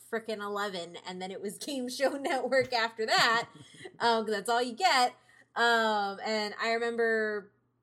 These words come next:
Speaker 1: but the first time I actually had, like, a BlackBerry, like, a smart thing, I was actually like, "Ooh, what can this do?" I rarely found it fast, but now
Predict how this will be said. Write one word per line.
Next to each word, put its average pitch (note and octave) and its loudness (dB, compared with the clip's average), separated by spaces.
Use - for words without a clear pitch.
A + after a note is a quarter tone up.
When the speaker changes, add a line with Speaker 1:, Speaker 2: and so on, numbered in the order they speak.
Speaker 1:
but G#3+ -6
the G#3+ -8
first F4+ -2
time C4 0
I A#3 2
actually A3 -4
had, G#3+ -4
like, F#3 -10
a E3+ -12
BlackBerry, F3+ -6
like, E3+ -10
a E3 -14
smart G3+ -10
thing, D#3 -12
I D#3+ -12
was F3+ -12
actually F3 -10
like, - -14
"Ooh, C#4+ -14
what A4+ -10
can A#3+ -14
this G4 -16
do?" - -20
I A3+ -2
rarely A#3+ -4
found G3 -8
it - -16
fast, - -10
but F#3+ -4
now F#3 -4